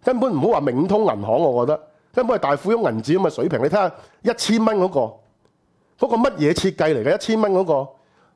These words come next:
喺，喺嗰啲 Image Bank 裏邊，Image Bank 係咩呢？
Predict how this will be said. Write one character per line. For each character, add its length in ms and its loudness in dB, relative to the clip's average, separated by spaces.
喺， 260 -4
喺 160 0
嗰 80 0
啲 240 0
Image 340 0
Bank 440 0
裏 60 2
邊， 260 0
Image 340 2
Bank 280 2
係 40 2
咩 120 2
呢？ 140 0